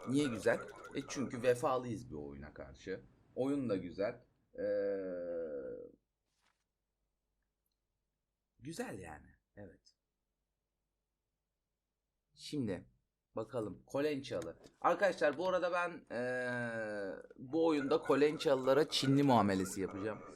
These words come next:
<laughs> Almıyorum falan diyormuşum hiçbirini. Ya şaka bir yana gerçekten son zamandaki olaylar da çok,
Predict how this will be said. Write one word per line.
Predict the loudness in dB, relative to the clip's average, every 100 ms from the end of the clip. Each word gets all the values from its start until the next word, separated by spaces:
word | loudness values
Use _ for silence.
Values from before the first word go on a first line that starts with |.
| -20
<laughs> | -20 -20 4
Almıyorum | 8 10 10 8 4 2 -2
falan | -2 -2 -4
diyormuşum | -6 -8 -12
hiçbirini. | -14 -12 -14 -14 -20 _ 0
Ya | 2
şaka | 2 4 2 4
bir |
yana | 4 4 2
gerçekten | 4 2 2 -4 -2 -4
son | -2 -4 -2
zamandaki | 0 0 0 -2 0
olaylar | 2 4 4 4 2
da | 0
çok, | -4 -10 -12 _